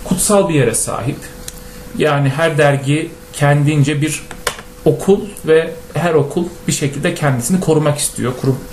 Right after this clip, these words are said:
kura-, kurumsal bir yapı inşa etmeye çalışıyor. Biz de oralarda kendimize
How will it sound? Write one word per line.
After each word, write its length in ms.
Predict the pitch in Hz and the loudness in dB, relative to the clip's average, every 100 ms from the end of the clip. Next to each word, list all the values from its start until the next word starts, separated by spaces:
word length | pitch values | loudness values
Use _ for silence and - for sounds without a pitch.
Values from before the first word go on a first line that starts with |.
| - - | -10 0
kura-, 220 | 135 135 - | 2 2 4
kurumsal 520 | 139 131 - 139 131 | 2 2 0 0 0
bir 60 | |
yapı 320 | 120 120 - 135 - - | 0 0 0 -4 -6 -4
inşa 320 | 123 117 - | -2 0 -2
etmeye 340 | - - - - | -6 -6 -8 -8
çalışıyor. 500 | - 120 - 175 226 - - - - - - - | -8 -8 -8 -4 -4 -6 -14 -16 -16 -16 -16 -4
Biz 140 | 185 156 | 0 4
de 60 | |
oralarda 560 | 196 170 147 123 131 190 | 4 4 4 2 0 -2
kendimize 640 | 180 165 147 135 196 233 | -2 2 4 4 4 2